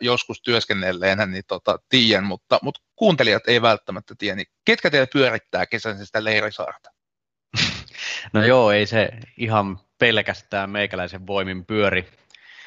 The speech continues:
Speaker 2: Öm, eli meillä on nuoriso-ohjaajia kaupungilta,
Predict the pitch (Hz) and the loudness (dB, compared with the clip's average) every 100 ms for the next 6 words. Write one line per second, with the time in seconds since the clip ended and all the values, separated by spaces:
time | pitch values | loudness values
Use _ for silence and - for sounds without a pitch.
0 | - - - - _ 104 110 117 117 - | -20 -20 -20 -20 _ 2 4 4 0 -10
1 | _ - 117 120 - 71 87 127 143 123 | _ -10 -8 -8 -12 -20 -18 -4 -2 0
2 | 127 147 131 151 170 175 170 160 143 151 | 0 -2 -8 -4 0 0 0 0 0 2
3 | 143 139 131 151 139 127 110 104 | 2 0 2 2 2 -2 -2 -4